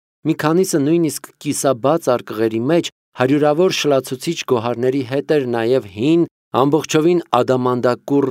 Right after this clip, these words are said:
թագը, վրան էլ թագավորության, ռեգենտի կարմիր հակինթը երեսուն միլիոն արժողությամբ։ Այդ բոկոտները պահպանում էին այդ թագը։ Ուրեմն այլևս ժակերիա չկա։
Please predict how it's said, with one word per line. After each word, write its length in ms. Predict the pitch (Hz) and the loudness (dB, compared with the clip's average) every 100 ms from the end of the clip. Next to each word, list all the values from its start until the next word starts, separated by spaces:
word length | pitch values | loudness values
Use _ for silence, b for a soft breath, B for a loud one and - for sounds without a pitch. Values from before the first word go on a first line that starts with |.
| - | -6
թագը, 480 | - 127 127 104 85 _ _ | -4 0 0 0 -4 _ _
վրան 420 | 117 123 139 139 | 0 2 2 0
էլ 100 | 123 | -2
թագավորության, 1000 | - 117 110 117 110 104 98 135 139 143 _ _ | -4 -8 -6 -4 -2 -4 -6 0 2 0 _ _
ռեգենտի 520 | 107 120 131 135 151 | -2 0 0 0 -2
կարմիր 500 | 139 127 120 127 127 | -2 0 0 0 -2
հակինթը 680 | 107 107 104 127 123 107 104 | -4 -8 -4 -4 -4 -4 -8
երեսուն 600 | 90 95 95 92 - 92 | -6 -6 -6 -10 -8 -8
միլիոն 420 | 90 90 85 87 85 | -8 -10 -12 -12 -12
արժողությամբ։ 800 | 87 87 82 85 - - _ _ _ _ _ _ _ _ - | -14 -16 -16 -14 -14 -14 _ _ _ _ _ _ _ _ -2
Այդ 280 | 123 127 107 | -2 -2 -2
բոկոտները 800 | 110 123 - 120 - 135 139 107 | 0 0 0 -2 -2 -2 -2 -2
պահպանում 680 | 110 107 - 110 107 120 | -6 -6 -4 -4 -4 -6
էին 260 | 123 101 90 | -6 -6 -8
այդ 220 | 82 82 _ | -12 -18 _
թագը։ 480 | - 60 69 - - _ _ _ _ _ _ _ _ _ _ _ _ | -18 -18 -18 -20 -20 _ _ _ _ _ _ _ _ _ _ _ _
Ուրեմն 360 | 135 190 214 185 | 0 2 2 2
այլևս 480 | 147 156 190 180 147 | 2 2 2 0 -2
ժակերիա 680 | 117 117 110 127 131 123 117 | 0 0 0 0 2 2 -2
չկա։ 420 | - - - | -4 -8 -10